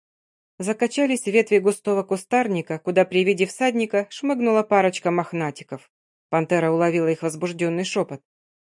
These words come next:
«Кончай лохматиться, ты вся состоишь из занозок, чучело пугливое!» Туманный конь вынес оборотня и тень лунного на неровную лесную поляну.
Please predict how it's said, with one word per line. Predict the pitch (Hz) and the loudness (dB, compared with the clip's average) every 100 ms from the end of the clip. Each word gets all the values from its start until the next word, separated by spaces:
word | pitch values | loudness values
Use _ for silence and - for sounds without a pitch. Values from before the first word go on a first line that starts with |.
| _ | _
«Кончай | - 208 190 277 | -8 -6 -2 -2
лохматиться, | 233 214 190 175 180 175 - _ _ | -2 -2 -2 -2 -6 -8 -12 _ _
ты | 226 | 0
вся | 247 | 2
состоишь | 220 208 - 214 202 | 2 0 4 4 4
из | 220 | 2
занозок, | 233 269 202 170 175 _ | 4 4 2 0 -6 _
чучело | - 320 269 226 | -4 -2 2 2
пугливое!» | 226 220 233 220 196 190 _ _ _ _ _ _ _ - | 2 0 2 4 4 0 _ _ _ _ _ _ _ -4
Туманный | 170 175 175 175 | -2 0 -2 -2
конь | 175 196 196 | -2 0 0
вынес | 170 185 175 - | 0 0 -2 -2
оборотня | 202 185 170 175 | 0 0 0 -4
и | - 175 | -6 -6
тень | - 185 180 | -2 -2 0
лунного | 196 226 214 208 202 _ - | -2 -2 0 -2 -6 _ -2
на | 208 | 2
неровную | 214 220 254 240 233 | 4 6 4 4 2
лесную | 214 202 - 202 196 | 2 -2 -2 -2 0
поляну. | 220 220 190 143 135 | 0 2 0 -2 -6